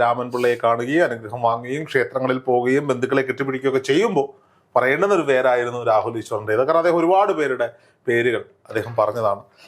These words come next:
അപ്പൊ അഖിൽ മാരാർ, ഏഹ്, അഖിൽ മാരാരേക്കാൾ രാഹുൽ ഈശ്വറാണ് ഈ വിഷയത്തിൽ ഏറ്റവും കൂടുതൽ ചർച്ചകളിൽ ആക്ഷേപം കേട്ടത്, തെറിവിളി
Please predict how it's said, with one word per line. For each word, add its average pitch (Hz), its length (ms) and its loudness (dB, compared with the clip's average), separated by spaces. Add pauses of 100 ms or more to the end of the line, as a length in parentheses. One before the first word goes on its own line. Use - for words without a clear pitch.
അപ്പൊ 120 180 0
അഖിൽ 135 240 0
മാരാർ, 131 320 2 (360)
ഏഹ്, 120 240 4
അഖിൽ 139 160 -2
മാരാരേക്കാൾ 196 500 2 (280)
രാഹുൽ 131 320 0
ഈശ്വറാണ് 117 340 -2
ഈ - 100 -14
വിഷയത്തിൽ 110 360 -8
ഏറ്റവും 113 240 -4
കൂടുതൽ 101 220 -4 (360)
ചർച്ചകളിൽ 123 460 0 (100)
ആക്ഷേപം 139 480 -2
കേട്ടത്, 123 280 -6 (480)
തെറിവിളി 160 480 2